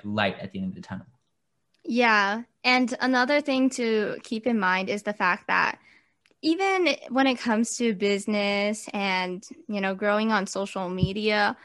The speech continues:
Speaker 2: all of this, it also takes luck.
Speaker 1: Yeah.
Speaker 2: Um, college admissions too, like, even if your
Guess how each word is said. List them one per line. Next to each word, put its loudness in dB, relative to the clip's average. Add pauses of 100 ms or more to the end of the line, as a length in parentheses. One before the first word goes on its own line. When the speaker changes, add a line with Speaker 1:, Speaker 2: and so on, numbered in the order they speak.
(240)
Speaker 2:
all 6
of 6
this, 0
it 0
also -2
takes -6
luck. -4 (580)
Speaker 1:
Yeah. 6
Speaker 2:
Um, -8 (140)
college 6
admissions 0
too, 0
like, 0
even 2
if 0
your 4